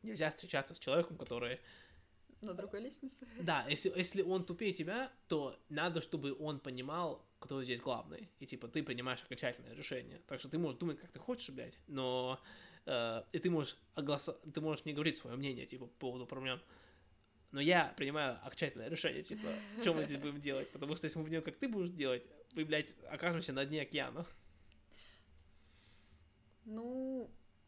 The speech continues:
Speaker 2: щас у меня была ин-, ну, у меня появилась интересная мысль, пока ты говорил.
Speaker 1: Мгм.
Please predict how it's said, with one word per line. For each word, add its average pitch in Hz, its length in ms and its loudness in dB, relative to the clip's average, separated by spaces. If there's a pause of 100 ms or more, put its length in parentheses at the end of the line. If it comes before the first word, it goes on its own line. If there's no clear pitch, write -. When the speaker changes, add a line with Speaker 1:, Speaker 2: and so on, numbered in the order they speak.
(420)
Speaker 2:
щас - 240 -10
у 202 40 -6
меня 185 120 -4
была 202 220 -6
ин-, 208 180 -8
ну, 202 340 -12
у - 20 -10
меня 190 220 -8
появилась 190 380 -6
интересная 196 340 -6
мысль, 190 420 -12
пока 190 220 -10
ты 180 100 -10
говорил. 185 420 -6 (100)
Speaker 1:
Мгм. 131 300 -8